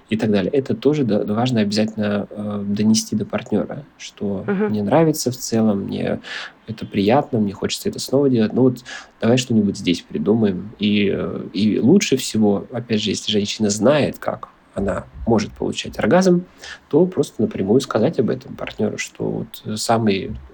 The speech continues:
Speaker 1: гарантированный способ — это, эм, сделать это, например, так, ну, подобная стимуляция, там, что вот конкретно нужно сделать.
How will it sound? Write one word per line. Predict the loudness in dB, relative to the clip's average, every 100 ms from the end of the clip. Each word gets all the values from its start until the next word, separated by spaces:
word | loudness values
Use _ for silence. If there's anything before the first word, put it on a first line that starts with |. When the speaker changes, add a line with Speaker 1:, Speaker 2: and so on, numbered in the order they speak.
| -16 -4
Speaker 1:
гарантированный | 0 0 0 0 0 0
способ — | -2 -2 -2 -2 -6
это, | -4 -4 -4 -12 -14 -16 _
эм, | -4 2 2 2 0 -2 -2
сделать | -2 2 4 4 2
это, | -2 -2
например, | -4 -4 -2 -2 -2 -10 _
так, | -16 -16 _ _ -20 _ _ _ -14
ну, |
подобная | -4 2 2 2 0
стимуляция, | -4 -8 -2 -2 -2 -6 -8
там, | -10 -8
что | -2
вот | -2
конкретно | -4 -4 -4 -2
нужно | -4 -4
сделать. | -6 -6 -6 0 0